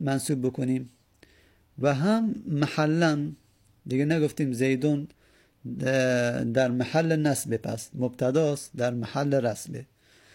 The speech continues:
قائمون خبر در محل نصبه، چون که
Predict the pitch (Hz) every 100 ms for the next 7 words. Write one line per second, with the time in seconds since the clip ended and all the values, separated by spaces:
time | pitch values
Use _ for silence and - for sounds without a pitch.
0 | - - _ - 135 139 147 165 160 151
1 | - _ - 135 151 156 127 117 113 113
2 | 143 135 127 120 113 143 120 123 - -
3 | 139 139 123